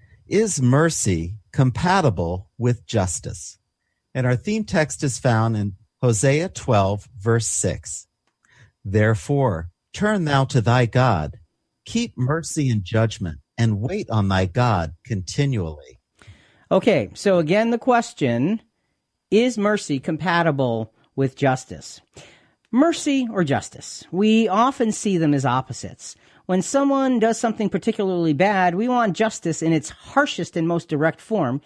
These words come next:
Speaker 2: to be there waiting for them. We tend to see justice as hard but righteous punishment reserved for those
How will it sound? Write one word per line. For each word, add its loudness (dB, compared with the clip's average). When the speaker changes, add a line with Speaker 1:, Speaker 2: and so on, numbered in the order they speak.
Speaker 2:
to -4
be 0
there 2
waiting 2
for -8
them. -20
We 2
tend 2
to -4
see -4
justice -2
as -8
hard 0
but -2
righteous 0
punishment -6
reserved 0
for -4
those -10